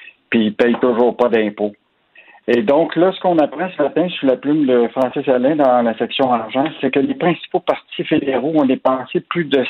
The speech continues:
cinq millions de dollars en publicité sur Facebook dans les trente derniers jours. C'est une plateforme américaine pour laquelle l'argent s'en va dans les poches des Américains.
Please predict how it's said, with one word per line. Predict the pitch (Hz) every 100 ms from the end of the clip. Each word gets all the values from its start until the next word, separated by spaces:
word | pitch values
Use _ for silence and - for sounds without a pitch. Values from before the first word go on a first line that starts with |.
| - -
cinq | 202 190
millions | - 143 139 285 156
de |
dollars | 127 127 135
en | 139
publicité | - 131 120 - - - 151
sur | 143 -
Facebook | 135 131 120 151
dans | 139 131
les | 131
trente | - 135 156 147
derniers | 143 139 135 131
jours. | 151 139 - _ _ _ _ _ _ _ _ -
C'est | 139
une | 131
plateforme | 147 123 - 170 165
américaine | 151 147 135 131 151 170 170 151 -
pour | 135
laquelle | 131 131 160 147
l'argent | 131 123 127 147
s'en | 147
va | 135 127 120 139
dans | 131 120
les | 123
poches | - 151 131
des | 120 120
Américains. | 120 120 113 120